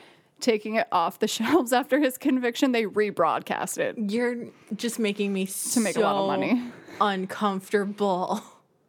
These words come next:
Speaker 2: Like, th-, I feel like there's this giant ball, and it's just getting bigger and bigger and bigger, and it's just gonna drop.
Speaker 1: Yeah, you're not ready. <laughs> You are
Speaker 2: I'm not
Speaker 1: really
Speaker 2: ready.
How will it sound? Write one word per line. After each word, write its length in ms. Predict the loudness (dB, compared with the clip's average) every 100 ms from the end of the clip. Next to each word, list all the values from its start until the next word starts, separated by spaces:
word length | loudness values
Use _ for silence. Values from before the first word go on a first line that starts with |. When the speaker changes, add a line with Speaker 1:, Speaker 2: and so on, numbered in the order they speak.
| _ _ _ _ _
Speaker 2:
Like, 420 | 0 0 -4 -4
th-, 120 | -4 0
I 100 | -2
feel 200 | 0 0
like 240 | 0 -2 -4 0
there's 420 | 2 2 0 -6 _ _ -20 -20 -20 _
this 280 | 0 0 0 -12
giant 680 | 0 2 2 -2 -4 -10 -6
ball, 580 | -4 -2 0 -2 -4 -12 -6
and 160 | -4
it's 160 | -4 0
just 220 | -2 0
getting 240 | -2 0 -4
bigger 400 | -4 -4 -2 -4
and 200 | -6 -6
bigger 260 | -4 -4
and 200 | -6 -6
bigger, 280 | -6 -6 -6
and 100 | -6
it's 100 | -6
just 160 | -8 -6
gonna 220 | -8 -8 _ -20
drop. 560 | -18 -14 -14 -14 -20 _ _ -20 -20 -20 -20 -20 -20 -20 _ _
Speaker 1:
Yeah, 180 | -20 -18 -18 -18 -16 0
you're 160 | 2
not 240 | 2 0 2
ready. 180 | 2 4
<laughs> 220 | 4 4
You 100 | 4
are 60 | 4 4
Speaker 2:
I'm 120 | 4
not 280 | 4 4 4
Speaker 1:
really 60 | 4
Speaker 2:
ready. 120 | 4